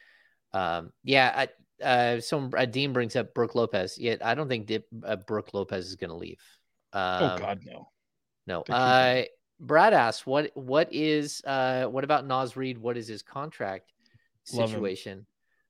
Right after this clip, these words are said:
Speaker 1: Um, yeah, I love Naz Reid as well. And Naz Reid is a weird anomaly in the N B A where he's, I think, a fourth year player that is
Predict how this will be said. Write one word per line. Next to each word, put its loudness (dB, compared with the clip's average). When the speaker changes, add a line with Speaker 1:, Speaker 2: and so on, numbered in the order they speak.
Speaker 1:
Um, -2
yeah, 2
I 2
love 0
Naz -4
Reid -6
as -6
well. 0
And -8
Naz -6
Reid -2
is -6
a -4
weird -2
anomaly -4
in -8
the -6
N -8
B -6
A 0
where -4
he's, -10
I -8
think, -12
a -4
fourth -6
year -6
player -4
that 4
is -2